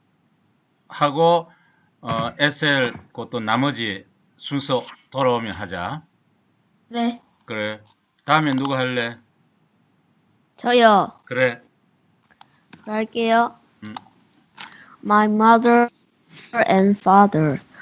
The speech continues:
Speaker 3: First, my mother. My mother is forty-two years old and job is musician, but now is mother. Uh, my mother hobby is visit the,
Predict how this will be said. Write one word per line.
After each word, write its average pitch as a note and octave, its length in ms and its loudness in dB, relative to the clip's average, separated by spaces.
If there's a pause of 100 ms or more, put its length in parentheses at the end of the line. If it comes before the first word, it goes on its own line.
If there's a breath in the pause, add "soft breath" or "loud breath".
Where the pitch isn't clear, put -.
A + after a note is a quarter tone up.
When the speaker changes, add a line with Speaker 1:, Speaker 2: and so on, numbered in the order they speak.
(100)
Speaker 3:
First, C4 440 4
my G3 220 6
mother. F#3+ 580 4
My F3+ 240 2
mother G#3+ 500 6
is G3 340 6
forty-two A3 680 6
years A3 440 6
old F#3 320 6 (280 loud breath)
and F#3+ 280 8
job G3+ 380 6
is F#3+ 520 2 (140)
musician, G3+ 840 6
but F3 280 6 (380 loud breath)
now A3 380 8
is F3+ 340 2
mother. F3 580 4 (880 soft breath)
Uh, E3+ 220 6
my F3 280 8
mother A#3 720 8 (220)
hobby A#3+ 640 6
is F#3+ 460 2 (880 soft breath)
visit G#3+ 440 6 (120)
the, F#3+ 400 6